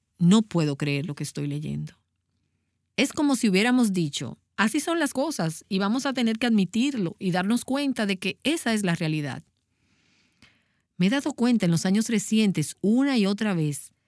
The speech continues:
entre estudiantes de la Biblia y personas que se preparan para el ministerio,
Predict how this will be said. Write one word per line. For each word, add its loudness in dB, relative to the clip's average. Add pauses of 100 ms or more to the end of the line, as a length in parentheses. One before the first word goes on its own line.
(480)
entre 2
estudiantes 0
de 0
la 2
Biblia 2
y 2
personas 0
que 0
se -2
preparan 0
para 0
el 2
ministerio, 0